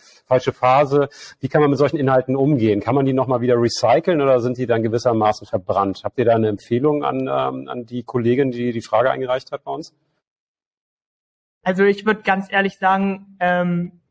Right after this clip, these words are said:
Speaker 2: wenn man auf TikTok merkt, ein Asset kommt nicht an,
Speaker 1: Mhm.
Speaker 2: dann würde ich mich hinterfragen und schauen, okay, woran kann's gelegen haben? Ich würd zum Beispiel schauen, wie ist die Beibe-, Beibehaltungsrate,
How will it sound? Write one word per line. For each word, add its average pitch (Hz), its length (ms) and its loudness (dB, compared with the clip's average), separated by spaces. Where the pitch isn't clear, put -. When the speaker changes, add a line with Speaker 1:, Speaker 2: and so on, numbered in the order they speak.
Speaker 2:
wenn 190 240 -2
man 208 180 0
auf - 200 -10
TikTok 196 440 -8
merkt, 185 480 -2
ein 175 160 -6
Asset 196 320 -4
kommt 202 240 -2
nicht 175 240 -8
an, 208 380 0
Speaker 1:
Mhm. 117 320 2
Speaker 2:
dann 190 320 -6
würde 190 180 -2
ich - 320 -10
mich 180 220 -10
hinterfragen 190 720 0
und 170 280 -6
schauen, 185 580 0
okay, 190 360 -4
woran 180 320 -2
kann's 190 300 -10
gelegen 196 420 -6
haben? 202 240 -2
Ich 170 140 -12
würd 185 160 -6
zum 185 100 -14
Beispiel 175 320 -4
schauen, 175 360 -4
wie 202 120 -2
ist 202 160 -8
die 190 60 -8
Beibe-, 208 440 0
Beibehaltungsrate, 196 1300 -2